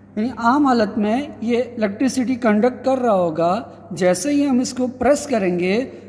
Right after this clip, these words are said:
इलेक्ट्रिसिटी डिस्कनेक्ट हो जाएगी, क्योंकि कॉन्टैक्ट ओपन हो जाएगा, तो जो भी चीज़ होगी, उसकी पावर ऑफ हो जाएगी। जबकि यहाँ पर आम हालत में करंट पास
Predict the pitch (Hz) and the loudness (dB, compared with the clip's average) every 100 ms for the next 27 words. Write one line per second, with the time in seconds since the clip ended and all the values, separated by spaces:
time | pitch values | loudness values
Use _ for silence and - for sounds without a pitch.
0 | - 202 202 277 269 254 202 226 254 269 | -4 -2 0 0 0 -2 -2 -2 -2 -4
1 | - - 170 247 - 294 277 233 190 180 | -10 -14 0 0 4 2 4 2 4 2
2 | 185 226 233 233 233 208 208 247 240 - | 2 0 2 0 2 0 2 0 -2 -4
3 | 214 214 269 254 202 196 175 165 180 214 | -2 2 2 2 2 2 2 2 2 2
4 | - - - - 220 180 262 311 254 233 | 0 -12 -20 -8 -2 0 2 2 0 0
5 | 214 202 233 302 - - - 220 254 226 | 0 0 0 -2 -2 -14 -12 -8 -6 2
6 | 214 202 269 302 - 226 226 220 165 170 | 2 4 0 -4 -2 0 0 0 -2 0
7 | 156 147 151 - - - - 226 226 254 | 0 0 -2 -4 -16 -20 -4 -4 0 2
8 | 226 202 233 220 165 156 - - - 208 | 2 2 2 2 0 0 -10 -18 -2 0
9 | 254 294 262 226 202 226 226 208 226 254 | 2 2 2 2 0 0 -2 -2 0 0
10 | - 190 180 220 - - - | 0 2 4 2 -4 -10 -18